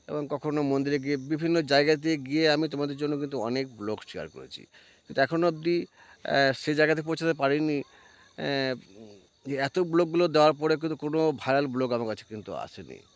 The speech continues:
তাই মনের, উম, মনটা একদমই ভালো নেই। আহ, আর শরীরটা তো অসুস্থ, তোমরা জানো। মানে, আ-, আর সত্যি করে মনে রাজি নেই যে ব্লগগুলো দিই,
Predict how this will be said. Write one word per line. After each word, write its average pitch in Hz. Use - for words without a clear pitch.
তাই 104
মনের, 117
উম, 58
মনটা 127
একদমই 131
ভালো 120
নেই। 123
আহ, -
আর 117
শরীরটা -
তো 135
অসুস্থ, -
তোমরা 120
জানো। 104
মানে, 147
আ-, 139
আর 139
সত্যি -
করে 151
মনে 143
রাজি 139
নেই 156
যে 151
ব্লগগুলো 120
দিই, 82